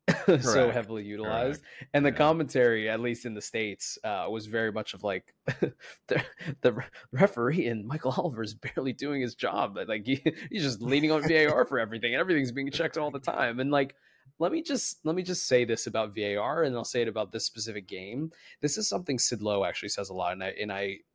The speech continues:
Speaker 1: used to disagree with him actually on this, but I'm coming around to what he's, what he's saying. But V A R was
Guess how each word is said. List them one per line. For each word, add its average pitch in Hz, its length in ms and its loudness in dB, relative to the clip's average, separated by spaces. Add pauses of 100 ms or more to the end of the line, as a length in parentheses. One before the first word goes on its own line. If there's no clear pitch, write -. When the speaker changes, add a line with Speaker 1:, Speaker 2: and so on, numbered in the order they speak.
(140)
Speaker 1:
used 156 200 0
to 135 80 0
disagree 113 460 -2
with 117 160 0
him 69 220 -8 (120)
actually 95 360 -4
on 87 200 -6
this, 80 240 -6
but 90 220 -4
I'm 101 180 -6 (120)
coming 151 260 4
around 104 320 2
to 110 80 -8
what 92 160 -8
he's, 85 340 -8 (160)
what 101 120 -12
he's 92 180 -6
saying. 80 400 -4 (960)
But 131 300 6 (1700)
V 165 380 2
A 165 180 6
R 95 520 0 (280)
was 107 840 0